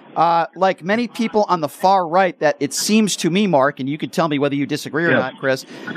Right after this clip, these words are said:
Speaker 1: a lot of the maga Republicans out there, it seems to me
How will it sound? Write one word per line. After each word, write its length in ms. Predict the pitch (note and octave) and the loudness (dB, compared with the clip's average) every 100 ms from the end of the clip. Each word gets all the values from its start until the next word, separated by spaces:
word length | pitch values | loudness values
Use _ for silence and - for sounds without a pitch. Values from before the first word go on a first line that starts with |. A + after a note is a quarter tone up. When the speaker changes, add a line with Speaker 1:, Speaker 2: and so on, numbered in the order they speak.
| - - - - | -12 -16 -18 -4
Speaker 1:
a 80 | D3 | -2
lot 240 | D#3+ F#3+ G#3+ | 2 2 2
of 60 | |
the 80 | F#3 | -2
maga 380 | D3 D#3+ G3 E3+ | 0 2 2 -2
Republicans 680 | D3 - D#3+ G3 G3 F#3 | -8 -2 -2 -2 -8 -4
out 220 | G3+ G3+ - | -2 -2 0
there, 240 | G#3 G#3+ E3 | 0 0 -2
it 120 | D#3 | -2
seems 480 | - - B3 B3 - | -2 2 4 2 -2
to 160 | - | -4
me 400 | F#3+ A#3+ G3+ E3+ | 0 2 2 0